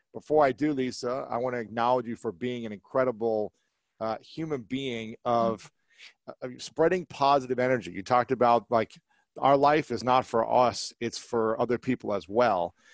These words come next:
Speaker 2: Mm-hmm.
Speaker 1: And every action, every word, every intention you set creates a ripple, and you've made a po-, a powerful impact on me.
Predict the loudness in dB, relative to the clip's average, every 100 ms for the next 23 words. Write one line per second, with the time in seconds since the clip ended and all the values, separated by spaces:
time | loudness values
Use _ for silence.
0 | -16 -10 -4 -2 -4 2 2 4 2 2
1 | 0 -2 -6 -6 -4 -6 0 2 4 4
2 | 2 -4 -4 -4 -6 -8 -6 -6 -6 -8
3 | -8 -10 0 2 2 -2 _ _ _ -4
4 | -4 -2 -4 4 4 4 0 -2 -4 -8
5 | -14 -14 -12 -10 -12 -14 -12 -6 -4 -6
6 | -4 -4 -2 -8 -12 -4 -2 -2 -4 -6
7 | -4 -4 -4 -10 -10 -12 -10 -12